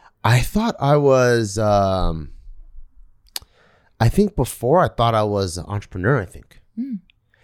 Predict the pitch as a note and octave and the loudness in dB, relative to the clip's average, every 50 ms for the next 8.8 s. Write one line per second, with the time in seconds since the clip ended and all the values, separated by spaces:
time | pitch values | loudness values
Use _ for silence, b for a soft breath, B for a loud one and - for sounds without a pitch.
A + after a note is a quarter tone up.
0 | b b b b - A2+ A2+ A2+ A2 G#2+ - A#2+ A#2 A2+ A2 G2+ G#2 G#2 - C3 | b b b b -2 0 2 2 0 0 0 0 0 0 0 -2 -4 -6 -6 -6
1 | G#2 - - E3+ D#3+ D#3+ D3 C3 A2+ G#2 G#2 G#2+ A2+ A2+ G#2+ A#2 C3 A#2 - A2+ | -2 0 0 0 0 0 0 0 0 0 -2 -2 -2 -4 -4 -6 -8 -8 -4 -2
2 | A#2+ C3+ E3 F3 E3+ C3+ B2 A#2+ A#2 A2 - b b b b b b _ A2+ A2 | 0 0 0 0 -2 -2 -2 -4 -4 -4 -8 b b b b b b _ _ 2
3 | C3 C3+ C3+ A#2+ A2+ A#2 A#2+ B2 B2 A#2+ - - - D3 C#3+ - - F#3+ F3+ F3 | 4 4 4 2 2 4 4 4 4 2 0 -2 -2 0 0 0 0 0 -2 -2
4 | D3+ - A#2 A#2 G#2+ A2 A#2+ B2+ D3 D#3 D3 C3+ B2+ A#2 A#2+ A#2+ A#2 A#2 A2+ G#2 | -2 -4 -4 -4 -2 0 2 2 2 2 2 0 -2 -2 -2 -2 -2 -2 -4 -4
5 | - - A2+ A2 A2 G#2 - - G2+ G2 F#2+ - - G#2+ G#2 - - A#2 G#2+ G#2 | -2 0 0 0 0 -2 -4 -4 -4 -4 -4 -4 -8 -12 -12 -8 -6 -4 -4 -4
6 | G#2 F#2 - _ _ _ - - G#2+ G2+ - - - - - - - B2 A#2+ A2+ | -6 -8 -12 _ _ _ -6 -4 -4 -4 -4 -6 -8 -8 -6 -4 0 0 0 0
7 | A2 - - F#2+ G2 G2 G2 F#2+ - - F#2+ G2+ G#2 G2+ - G2+ F#2 - - - | -2 -4 -2 -2 -2 -2 -4 -6 -8 -10 -8 -8 -8 -8 -8 -8 -8 -6 -2 0
8 | F#2 G2+ G2 G2 - - - F2 - - G2+ G2 A2 B2 C#3+ - | 0 0 0 -2 -6 -10 -12 -10 -4 -2 0 2 2 2 0 -4